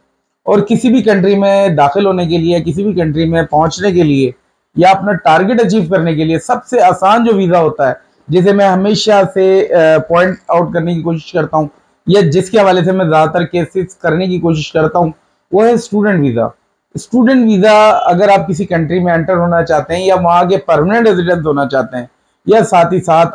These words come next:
आप उस country में एक आसान, अ, यानी कि एक entrance चाहते हैं, आप चाहते हैं कि उस country में जाएं। और एक और ख़ासियत भी मैं आपको बताता हूँ student visa के हवाले से। तो थोड़ा सा overview दे देता हूँ, फिर मैं इसको complete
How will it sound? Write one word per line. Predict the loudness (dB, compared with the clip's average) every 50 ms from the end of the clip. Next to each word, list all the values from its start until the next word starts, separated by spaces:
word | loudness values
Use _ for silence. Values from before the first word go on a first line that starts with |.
| -4 -2
आप | 2 2 2 2 2 0
उस | -4 -4 -6
country | -6 -4 -4 -4 -2 -2 -2 0 0
में | 0 0 -2 -2 -4 -8 _ _ _ _ _ _ -4
एक | 0 2 2 2 0 -2 -2 0 2 2 0 0
आसान, | 0 -2 -2 0 2 2 4 4 4 2 0 -2 -4
अ, | -4 -2 -2 0 0 0 0 -2 -2 -6 -10 -18 _ -14 -12 -12 -10 -10 -6 -2
यानी | 0 0 0 0
कि | 0 -2
एक | 0 0
entrance | 0 0 2 2 2 0 0 0
चाहते | -2 -2 -2 0 0
हैं, | -2 -2
आप | 0
चाहते | 0 0 -2 0 -2 -4
हैं | -2
कि | 0
उस | 0 0 0 -4 -4 -4
country | -4 -2 -2 0 0
में | 0 0 2
जाएं। | 2 2 2 2 0 -2 -6 _ _ _ _ _ -4 0
और | 2 4 4 2 2 0 -2 -2
एक | -2 0 2
और | 2 2 2
ख़ासियत | 0 0 -2 -2 -2 -2 -4
भी | -2 -2
मैं | -2 -2
आपको | -2 -2 -2 -2 -2
बताता | -2 -2 -2 -2
हूँ | -2 -4
student | -4 -4 -2 0 0 2 2
visa | 2 2 2 2
के | 0 0
हवाले | 0 0 0 0 -2 -4
से। | -6 -8 -14 -16 _ _ _ _ _ _ _ _ _ _ _ _ _ -4 0
तो | 2 2 2 2 2 2 0 0 0
थोड़ा | 2 2 2
सा | 2 2
overview | 2 2 2 2 2 0 0
दे | 2 2 0
देता | 0 0 -2
हूँ, | -2 -2
फिर | -2
मैं | -2 0 0 0 0
इसको | 0 -2 -6 -12 -8
complete | -6 -4 -2 -2 -2 -4 -4